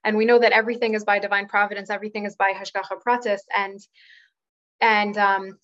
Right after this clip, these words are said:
it, and I think s-, part of what Hashem has kind of revealed to me through my own soul and own intuition and own understanding is that really that process of,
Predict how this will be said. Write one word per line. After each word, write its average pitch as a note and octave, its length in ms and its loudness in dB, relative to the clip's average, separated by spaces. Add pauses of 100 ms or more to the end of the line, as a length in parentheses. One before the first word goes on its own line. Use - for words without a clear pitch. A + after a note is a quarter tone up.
(160)
it, A#3 200 4 (240)
and G#3 460 0 (920)
I A3 140 0
think A#3+ 340 0
s-, - 280 -16
part A#3 240 2
of A3 180 0 (100)
what G#3 280 0 (100)
Hashem G3+ 360 -6
has G3+ 120 -10
kind G3+ 220 -6
of F#3+ 80 -8
revealed G3 420 -8
to G#3+ 80 -14
me G3+ 160 -8
through G3+ 180 -10
my F#3+ 140 -4
own G3 160 -8
soul G3 260 -4
and F#3+ 200 -12
own G3+ 260 -8
intuition G3+ 540 -8
and F#3 200 -8
own G3 200 -6
understanding G3 680 -2
is G3 160 -8
that F#3+ 280 2 (420)
really A#3 360 6
that G#3+ 420 4
process A#3 840 2
of, G3 300 -6